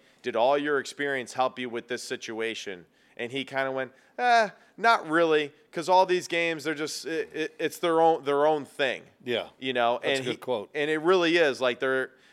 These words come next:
Speaker 1: now, the experience kinda teaches you for the prep and how to get ready to game plan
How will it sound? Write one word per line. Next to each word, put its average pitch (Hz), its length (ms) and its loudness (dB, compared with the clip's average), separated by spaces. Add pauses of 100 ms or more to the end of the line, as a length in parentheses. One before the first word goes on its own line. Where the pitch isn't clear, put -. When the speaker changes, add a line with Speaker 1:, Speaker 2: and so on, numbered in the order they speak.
Speaker 1:
now, 143 180 4
the 143 120 -2
experience 180 520 -2
kinda 170 200 0
teaches 170 440 -8
you 165 120 -8
for 156 160 -6
the 135 120 -2
prep - 600 0
and 131 120 -6
how 147 200 0
to 139 100 -2
get 143 240 -4
ready 147 200 -4
to 117 100 -8
game 170 420 -6
plan 110 480 -4